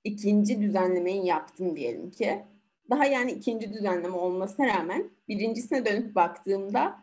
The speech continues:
yazdıklarımdan nefret ediyorum. Yani hani şey olur ya, yazdığım şeyler benim çocuklarım gibi, "Aa, çok seviyorum." O his bende asla olmuyor ve yazdıklarımdan nefret ediyorum.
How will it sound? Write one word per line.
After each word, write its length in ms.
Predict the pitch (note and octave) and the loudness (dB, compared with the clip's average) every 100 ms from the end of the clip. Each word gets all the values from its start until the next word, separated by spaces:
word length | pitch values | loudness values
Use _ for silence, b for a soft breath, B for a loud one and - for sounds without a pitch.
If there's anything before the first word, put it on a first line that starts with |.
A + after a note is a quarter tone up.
| - | 2
yazdıklarımdan 880 | G3 G3+ G3 G#3 A#3 A#3+ C4 B3 | 4 6 4 2 2 4 2 2
nefret 380 | G3 F#3 F#3 F#3 | 0 0 -2 -2
ediyorum. 340 | E3 D#3+ D#3+ | -6 -6 -4
Yani 300 | G3+ G3+ G#3 | -2 0 2
hani 140 | B3+ G#3+ | 2 0
şey 300 | - A3 A3+ | 0 4 4
olur 160 | B3+ D4+ | 4 2
ya, 300 | F3+ F#3 - _ _ _ | 4 2 0 _ _ _
yazdığım 640 | - G#3 G#3 G3+ G#3+ G#3+ G#3 | 0 4 4 4 2 0 0
şeyler 460 | A3 G3+ G#3+ G3+ | -2 0 0 0
benim 200 | G#3+ A3 | 0 -4
çocuklarım 640 | A3+ G3 G3+ G#3+ G#3 G#3 G3 | -4 -6 -6 -2 -2 -2 -4
gibi, 140 | E3+ | -2
"Aa, 240 | F#3 F#3+ | 0 0
çok 200 | F#3+ G3+ | -2 -8
seviyorum." 340 | - F3 E3+ F3+ | -6 -2 0 0
O 100 | A3 | 0
his 220 | C#4 - | -2 0
bende 240 | A#3+ A3+ A3 | 0 2 2
asla 480 | G3+ G3+ G#3+ G3 F3 | 2 0 2 2 2
olmuyor 260 | G3 A#3 | 0 -2
ve 80 | B3+ | 0
yazdıklarımdan 760 | G3 F#3 F#3+ F#3+ A3+ A3 A3 F#3+ | 0 2 0 0 -4 -2 -2 -2
nefret 300 | F#3 F3+ F#3 | -4 -6 -8
ediyorum. 300 | F#3+ F3 | -2 -2